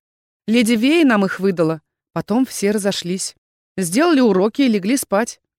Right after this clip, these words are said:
Герцог отпустил мою руку, встал и задумчиво прошёлся по комнате.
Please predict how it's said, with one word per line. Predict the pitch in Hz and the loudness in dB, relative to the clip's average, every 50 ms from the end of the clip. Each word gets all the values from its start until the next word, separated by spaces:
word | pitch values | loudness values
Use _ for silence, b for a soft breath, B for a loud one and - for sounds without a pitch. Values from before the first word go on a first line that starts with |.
| _ _ | _ _
Герцог | 160 156 170 160 151 - - - | -8 -6 -6 -6 -6 -10 -12 -10
отпустил | - 151 - _ 170 165 - - 180 165 | -10 -10 -10 _ -14 -10 -8 -6 -4 -2
мою | 160 160 156 160 165 | 0 0 0 0 0
руку, | 180 214 220 - - 156 139 _ _ _ _ _ _ | -2 -4 -6 -8 -12 -16 -16 _ _ _ _ _ _
встал | _ - - - - - 185 190 208 220 208 _ _ _ _ _ _ _ | _ -10 -10 -8 -4 -2 -2 -2 -2 -4 -6 _ _ _ _ _ _ _
и | 160 151 | -8 -6
задумчиво | 139 160 151 143 139 143 214 254 262 247 - - 214 220 | -4 -4 -6 -6 -4 -4 -2 -2 -2 -2 -4 -6 -6 -6
прошёлся | - 202 196 - - 196 185 - - 175 | -4 -6 -6 -4 -4 -6 -6 -6 -8 -10
по | - 180 | -10 -10
комнате. | - - 160 147 147 139 143 - - _ | -10 -8 -10 -10 -10 -12 -12 -16 -20 _